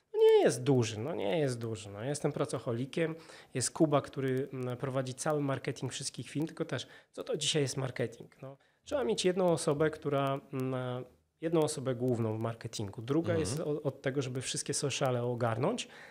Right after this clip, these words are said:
Speaker 1: Trzecia jest od tego, żeby wszystkich youtuberów cały czas zadowolić i, mm, wysyłać i z nimi kooperować. Ale mówienie od tego, że trzeba, mamy bazę, co tydzień możemy mieć premierę, możemy mieć i co dwa dni, tylko ogranicza nas to, ile youtuber przyjmie. YouTuber,
Speaker 2: Mhm.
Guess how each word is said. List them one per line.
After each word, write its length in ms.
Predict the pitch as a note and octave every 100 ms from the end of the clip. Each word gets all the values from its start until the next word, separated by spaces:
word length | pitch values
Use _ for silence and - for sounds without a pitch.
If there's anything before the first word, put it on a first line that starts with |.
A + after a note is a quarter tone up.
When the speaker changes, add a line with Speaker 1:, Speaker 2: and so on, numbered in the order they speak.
| - -
Speaker 1:
Trzecia 300 | - F3+ F3
jest 200 | E3 D3+
od 120 | D3 D3+
tego, 200 | C#3+ C3+
żeby 200 | C3 B2+
wszystkich 440 | - C#3 - -
youtuberów 480 | D3 C3+ C#3 C3+ -
cały 280 | - C#3+ C3+
czas 240 | C3 A#2+
zadowolić 640 | B2+ B2 A#2+ B2+ B2 - B2+
i, 60 |
mm, 380 | B2+ B2+ B2+ B2
wysyłać 440 | B2 - B2+ A#2+
i 40 | B2
z 60 |
nimi 140 | A#2+ A#2+
kooperować. 560 | - - B2+ F3+ A3 - - - -
Ale 160 | E3
mówienie 360 | F3 F3 G3 F#3
od 100 | F3
tego, 180 | F3 F3
że 120 | D#3
trzeba, 300 | - F3+ E3 - _ -
mamy 340 | E4 E4+ A3+ E3+ -
bazę, 460 | B2+ C#3 C3+ C#3+ C#3 -
co 120 | -
tydzień 300 | - A#3+ A#3+
możemy 320 | F#3 D3+ D#3 D3
mieć 220 | D3 -
premierę, 460 | - B2 G#2+ G#2+
możemy 240 | E3 G3+ A#3+
mieć 260 | A3+ F#3 F3+
i 40 |
co 160 | - F3
dwa 240 | C#3 C#3
dni, 260 | A2 A#2 G3
tylko 280 | - G#3+ G#3 -
ogranicza 580 | - D#3 F#3 A3+ A#3+ G3+
nas 240 | E3+ -
to, 180 | - G#3+ -
ile 180 | A3 A#3
youtuber 420 | G#3+ - F#3 G3
przyjmie. 400 | - - A2+ G2+ - _ _ _
YouTuber, 420 | D3 D#3 G#2 A3+ A3+
Speaker 2:
Mhm. 180 | -